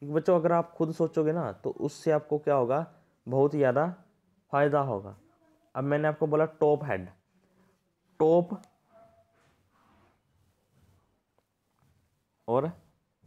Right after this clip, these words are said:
हेड, टॉप हेड उसने बहुत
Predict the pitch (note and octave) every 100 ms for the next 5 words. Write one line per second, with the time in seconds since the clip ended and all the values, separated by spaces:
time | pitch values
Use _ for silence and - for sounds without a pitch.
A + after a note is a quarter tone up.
0 | - - _ _ A#2 G#2+ G2+ - - _
1 | _ _ - - - _ _ _ - -
2 | - _ G#3 _ B3 - - C#4+ C#4+ D4
3 | C#4+ D4 - - _ _ _ _ _ _
4 | A3 A3+ _ A3+ A#3+ A#3 _ - - -
5 | _ _ _ - - - F3 F#3 F3 D3+
6 | D3 - - _ - - - - _ _
7 | _ C#3+ - D3 C#3+ D3 B2 C#3 D3+ D#3+
8 | -